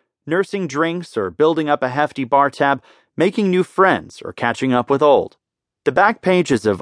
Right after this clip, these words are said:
On Cuba magazine are thick with quarter-page advertisements for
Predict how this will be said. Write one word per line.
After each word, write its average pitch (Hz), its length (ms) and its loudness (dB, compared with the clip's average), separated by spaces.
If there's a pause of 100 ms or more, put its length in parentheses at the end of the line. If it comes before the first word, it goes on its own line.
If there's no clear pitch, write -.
On 135 200 0
Cuba 120 340 0
magazine 113 720 -2
are 95 140 -14
thick - 360 0
with 104 200 -6
quarter-page 113 580 0
advertisements 107 800 -2
for - 260 -6